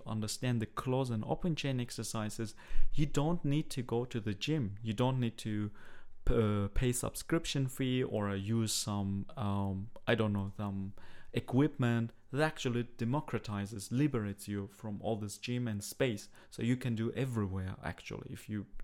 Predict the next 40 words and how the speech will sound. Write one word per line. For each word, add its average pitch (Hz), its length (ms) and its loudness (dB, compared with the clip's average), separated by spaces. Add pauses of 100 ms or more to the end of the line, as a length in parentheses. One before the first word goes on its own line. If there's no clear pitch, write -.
(120)
know 107 220 0
how 104 180 -2
to 104 140 -6
use 101 300 -4
your 101 160 -2
body 117 280 -2
weight, 104 240 -2 (260)
if 120 160 -6
you 117 100 0
understand 104 680 -2
the 104 80 -2
concepts 104 540 -6
of 104 200 -4
building 104 400 0
muscle 107 360 -4
at 98 160 -8
length, 135 540 2 (340)
leveraging 127 640 2
your 107 220 -2
own 131 280 2
body, 120 440 0 (340)
and, 110 340 0 (180)
uh, 113 340 4
getting 127 460 2 (160)
used 135 300 4
to 123 100 2
do 113 200 4
with 107 220 0
your 107 200 0
own 110 160 0
body, 104 240 -2
like 104 280 -4
yoga 117 320 0
or 110 260 -2
Pilates, 110 580 -4
this 127 160 -2
kind 107 240 -4
of 101 140 -6
direction, 107 540 -4 (120)
yes? 113 200 0